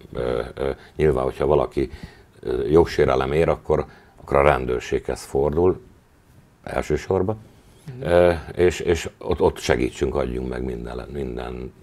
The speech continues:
Speaker 1: ö, segítséget, amit csak tudunk.
Speaker 2: Mhm.
Speaker 1: És ugye ennek, ennek utána lett a, az országosan a,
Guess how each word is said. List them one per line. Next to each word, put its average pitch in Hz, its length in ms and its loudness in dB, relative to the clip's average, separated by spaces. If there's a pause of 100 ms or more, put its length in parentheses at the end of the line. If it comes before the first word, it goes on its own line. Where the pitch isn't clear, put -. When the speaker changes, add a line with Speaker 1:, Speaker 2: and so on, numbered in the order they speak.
Speaker 1:
ö, 65 100 -8 (280)
segítséget, 62 560 -4
amit 64 180 -6
csak 64 160 -6
tudunk. 58 360 -4 (180)
Speaker 2:
Mhm. 127 180 -12 (1120)
Speaker 1:
És - 140 -14
ugye 127 180 12
ennek, 104 340 6
ennek 98 280 8
utána 87 320 4
lett 85 340 4
a, 69 160 2 (120)
az 71 180 0
országosan 73 1080 2
a, 67 200 -2